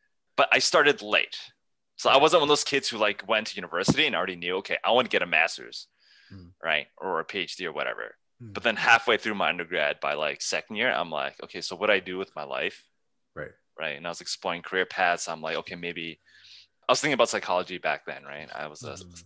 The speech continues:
Speaker 1: I'm a psychology student. Um, so I was like, "I wanna get into, into being, like, a psychotherapist or a clinical psychologist." So I'm like, "Okay, so how do I do that?"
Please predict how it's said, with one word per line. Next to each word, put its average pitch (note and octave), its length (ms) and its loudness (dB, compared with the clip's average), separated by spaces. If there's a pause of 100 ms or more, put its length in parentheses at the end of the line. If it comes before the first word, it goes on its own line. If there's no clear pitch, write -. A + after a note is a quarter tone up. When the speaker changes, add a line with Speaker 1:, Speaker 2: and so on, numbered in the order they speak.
Speaker 1:
I'm F#2 80 -12
a F2+ 40 -8
psychology G#2 400 0
student. A#2 380 0 (160)
Um, F2 520 -2 (300)
so F2 280 0
I D2 80 0
was E2+ 160 -4
like, D2 300 -10 (680)
"I G2+ 60 4
wanna A#2 200 2
get G#2+ 220 4
into, E2+ 720 -6
into E2+ 280 -14
being, E2+ 280 -14
like, D2+ 200 -14
a D2 40 -12
psychotherapist - 920 -6
or C#3 300 -12
a - 40 -18
clinical F#2 400 -12
psychologist." - 920 -14
So - 140 -10
I'm E2 80 -6
like, D2+ 280 -4
"Okay, - 140 -10
so - 140 -2
how G#2+ 60 6
do A#2 80 6
I G2+ 80 4
do F2+ 140 -4
that?" - 200 -8